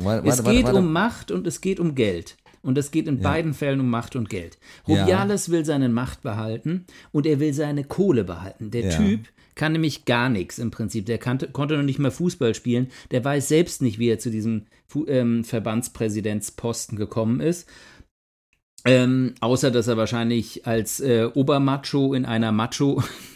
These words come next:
Speaker 2: <laughs> äh, in einem
Speaker 1: Mhm.
Speaker 2: Macho-Verein einfach gut, äh, wegkam.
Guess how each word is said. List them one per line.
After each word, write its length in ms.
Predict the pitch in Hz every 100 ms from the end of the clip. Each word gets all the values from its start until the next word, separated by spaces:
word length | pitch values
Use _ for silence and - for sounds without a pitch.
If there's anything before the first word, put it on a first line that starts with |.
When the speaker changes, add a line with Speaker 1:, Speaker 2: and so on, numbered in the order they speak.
| -
Speaker 2:
<laughs> 480 | - - 220 196 156
äh, 240 | 135 127 127
in 60 |
einem 160 | 127 117
Speaker 1:
Mhm. 40 |
Speaker 2:
Macho-Verein 800 | 123 139 151 135 120 117 113 131
einfach 420 | 127 123 127 117
gut, 320 | - 131 - 139
äh, 300 | 135 113 104
wegkam. 680 | 135 - - 101 90 170